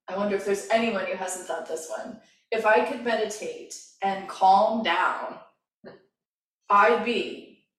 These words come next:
a better person." <laughs> Or the scenario may be that we find fault with others. We might say,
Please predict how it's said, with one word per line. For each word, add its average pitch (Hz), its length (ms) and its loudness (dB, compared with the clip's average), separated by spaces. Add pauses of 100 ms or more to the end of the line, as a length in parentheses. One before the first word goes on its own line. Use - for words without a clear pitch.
(120)
a 196 200 0
better - 440 -4
person." - 840 -12
<laughs> 262 80 -8 (2000)
Or 254 540 0
the 214 80 -4
scenario 214 540 2
may 202 200 -8
be 190 200 -10
that 185 220 -6
we 185 120 -10
find 190 260 -6
fault - 280 -4
with - 200 -8
others. - 460 -10
We 202 140 0
might - 240 -4
say, - 520 -8